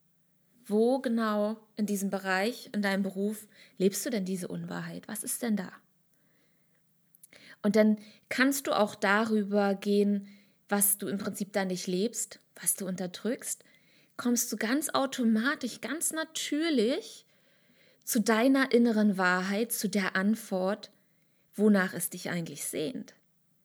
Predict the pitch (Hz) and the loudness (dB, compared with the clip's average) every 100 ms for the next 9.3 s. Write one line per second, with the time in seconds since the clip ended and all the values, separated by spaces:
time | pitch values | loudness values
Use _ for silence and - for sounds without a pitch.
0 | _ _ _ _ _ - 196 214 214 - | _ _ _ _ _ -8 0 0 0 -2
1 | 214 - - 190 214 208 202 185 170 165 | -2 -2 -4 -2 0 2 0 -2 -4 -8
2 | - 247 359 370 220 196 180 - - 247 | -2 0 2 2 2 2 -4 -6 -6 0
3 | 226 220 - - - _ _ _ _ _ | 4 4 0 -8 -18 _ _ _ _ _
4 | - - - - 208 - 214 285 - 339 | -20 -20 -12 -2 0 0 0 -4 -4 -6
5 | - 208 233 262 330 330 - 277 320 294 | -2 0 0 -2 -4 -8 -4 -4 -2 -2
6 | 214 254 277 - 226 262 240 - 208 - | -2 -2 -8 -6 -6 -2 -4 -2 -2 -2
7 | 277 254 - - - 190 226 233 302 302 | 0 0 0 -2 -4 -2 -2 -2 -2 0
8 | 302 277 269 285 - 254 240 254 233 214 | -2 0 2 2 2 2 2 2 0 2
9 | 233 190 | 2 4